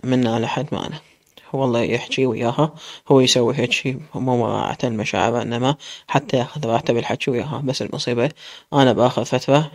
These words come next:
عيني عليه، ما تاخذ نوم، وأظل أك-، آكل بروحي من تتصل عليه وهو يحكي وياها، بس من الغيظ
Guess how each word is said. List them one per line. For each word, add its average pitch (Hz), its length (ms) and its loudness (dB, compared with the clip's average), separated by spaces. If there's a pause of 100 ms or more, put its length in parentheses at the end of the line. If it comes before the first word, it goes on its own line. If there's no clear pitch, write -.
(140)
عيني 123 280 -2
عليه، 113 320 0 (640)
ما 160 80 8
تاخذ 135 380 6
نوم، 139 380 2
وأظل 123 380 4
أك-، - 380 -6
آكل 127 340 2
بروحي 127 360 2 (380)
من 131 140 0
تتصل - 500 -2
عليه 139 440 2
وهو 139 120 0
يحكي 117 320 -2
وياها، 123 480 -2 (1120)
بس 143 200 2
من 123 140 2
الغيظ 127 380 2